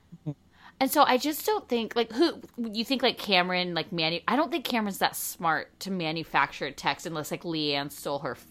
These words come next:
Speaker 2: stole Deandra's phone and had the conversation.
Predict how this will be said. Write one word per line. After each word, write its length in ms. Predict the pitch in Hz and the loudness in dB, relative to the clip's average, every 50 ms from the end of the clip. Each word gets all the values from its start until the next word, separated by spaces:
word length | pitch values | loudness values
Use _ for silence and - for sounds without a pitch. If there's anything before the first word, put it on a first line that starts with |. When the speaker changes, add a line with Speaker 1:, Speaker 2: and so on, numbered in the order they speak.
| - - - | -20 -20 -20
Speaker 2:
stole 380 | - - - - 180 156 147 147 | -18 -10 -6 -4 -2 -2 -2 -4
Deandra's 440 | - 156 147 143 135 120 135 - | -6 -6 -6 -6 -6 -8 -10 -12
phone 240 | - - 165 139 139 | -10 -8 -6 -6 -4
and 120 | 135 139 147 | -6 -6 -6
had 160 | 147 131 107 | -6 -8 -8
the 60 | 123 | -8
conversation. 840 | 120 - 143 123 104 117 - - - - 82 - - - - 87 | -12 -10 -12 -12 -12 -12 -14 -14 -12 -14 -12 -12 -14 -16 -16 -18